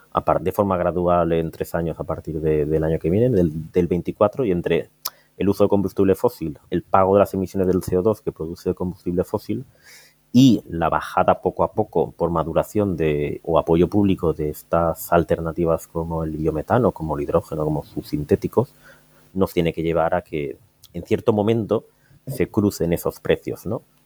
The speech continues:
Desgraciadamente para el transporte pesado parece que no se va a cruzar a la baja, que es decir,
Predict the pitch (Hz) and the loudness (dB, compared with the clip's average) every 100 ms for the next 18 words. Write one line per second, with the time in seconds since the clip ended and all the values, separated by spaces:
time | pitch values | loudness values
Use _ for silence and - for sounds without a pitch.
0 | _ - 87 90 - 95 104 101 95 95 | _ -8 -2 0 2 2 2 0 0 0
1 | - - 90 - 87 - 92 90 80 - | 0 -2 -6 -4 -4 0 -2 0 -4 -4
2 | - 85 - 82 - 85 80 78 76 92 | -4 -4 -2 -2 -4 -6 -2 0 0 0
3 | - - - 76 73 | -2 -12 -10 -8 -8